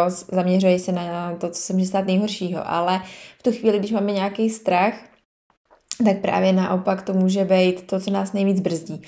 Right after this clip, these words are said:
Takže nedávám tomu tu největší práci, ale jenom si tu mysl vyčistím, dám tomu nějaký ten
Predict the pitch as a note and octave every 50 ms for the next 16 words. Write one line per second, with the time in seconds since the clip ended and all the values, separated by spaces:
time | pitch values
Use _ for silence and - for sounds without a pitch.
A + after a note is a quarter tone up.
0 | - - - - - - _ _ G#3 G3+ F#3+ G#3 G#3 G#3 G3+ A3 A3 A3 A3 A3
1 | A3 A3+ A3+ A3 A3 A3 G#3+ G#3+ - G#3 F#3+ D#3+ D3+ - - - F3+ F#3 F3+ F#3
2 | F#3+ F#3+ - - G#3+ - G3 E3+ E3 E3+ F#3 - - A#3+ - - G3+ G3+ G3+ G3
3 | G3 G3+ A3 G#3+ G#3 G#3 G3+ G#3 G#3+ - G#3+ F3 D#3+ D#3+ - G3+ G3 - - A3+
4 | A3+ A3 G#3 G3 F#3+ F#3 F#3 F#3 G3 F#3+ F#3+ F#3 F#3 F3+ F#3 F#3 G3 F#3+ F#3+ G3
5 | G3 F#3